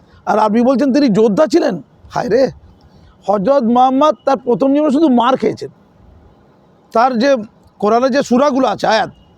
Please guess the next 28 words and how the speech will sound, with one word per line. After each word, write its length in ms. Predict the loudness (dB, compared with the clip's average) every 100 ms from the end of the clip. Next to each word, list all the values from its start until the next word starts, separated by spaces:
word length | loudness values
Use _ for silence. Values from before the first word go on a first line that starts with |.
| _ _ -20 -20 -20 -12
আয়াত 180 | -4 -4
বলা 240 | -4 -10 -14
হয়, 80 | -20 _ _ _ -20 _ _
ভার্সেস, 380 | -6 -4 -6 -10 -16 _ _ _ _ _ _ -20 _ _ _ -4
এটা 140 | 0
যে 80 | 0
মক্কি 540 | 0 -2 0 0 0 -6 -16 -20 -20 _ _ -4
আর 60 |
দুই 120 | 0
হচ্ছে 140 | 0 2
মদিনী। 440 | 2 0 -2 -6 -16 _ _ _ -4
মক্কি 260 | -2 -2
মানে 180 | 0 0
মক্কায় 520 | 2 2 0 0 0
যে 120 | 0 0
সূরাগুলো, 520 | 0 0 2 0 0
আল্লাহর 400 | -2 0 0 0
বাণী 280 | -2 -2 -4
যেগুলো 380 | -6 -6 -6
ছিল, 160 | -8 -4
মক্কায় 340 | -2 0 -2
যখন 200 | -2 -2
ছিলেন, 240 | -4 -8 -12 -16 -20 _ _ _ _
প্রথম 300 | -4 -2 0
জীবনে 200 | 0 0
উনি 120 | 0
কী 100 | 0
করতেন? 420 | 0 -2 0 -4